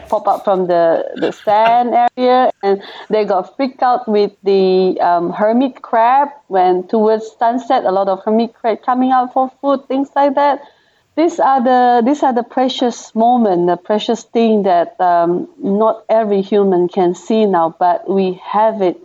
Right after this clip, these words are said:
here in, uh, Ocean Quest Borneo Eco Camp,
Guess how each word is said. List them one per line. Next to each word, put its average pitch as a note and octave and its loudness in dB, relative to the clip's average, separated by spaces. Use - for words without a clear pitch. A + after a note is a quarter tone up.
here F3+ 0
in, G3+ 0
uh, F3 2
Ocean A3 -2
Quest G#3 -2
Borneo F#3+ 0
Eco G#3 -2
Camp, B3 0